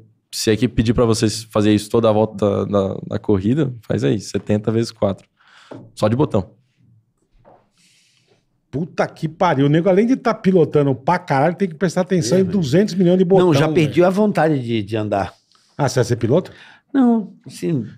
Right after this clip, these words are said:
Speaker 2: Entendi.
Speaker 3: Se eu tivesse
Speaker 1: A ca-, carreira
Speaker 2: Tá na
Speaker 3: idade pra
Speaker 2: idade
Speaker 3: isso.
Speaker 2: boa, tá, tá, tá,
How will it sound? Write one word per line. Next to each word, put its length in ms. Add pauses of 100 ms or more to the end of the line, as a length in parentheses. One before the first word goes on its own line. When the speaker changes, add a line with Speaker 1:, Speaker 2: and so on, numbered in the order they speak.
Speaker 2:
Entendi. 440
Speaker 3:
Se 100
eu 100
tivesse 540
Speaker 1:
A 40
ca-, 40
carreira 220
Speaker 2:
Tá 80
na 0
Speaker 3:
idade 200
pra 100
Speaker 2:
idade 180
Speaker 3:
isso. 100
Speaker 2:
boa, 260
tá, 200
tá, 320
tá, 300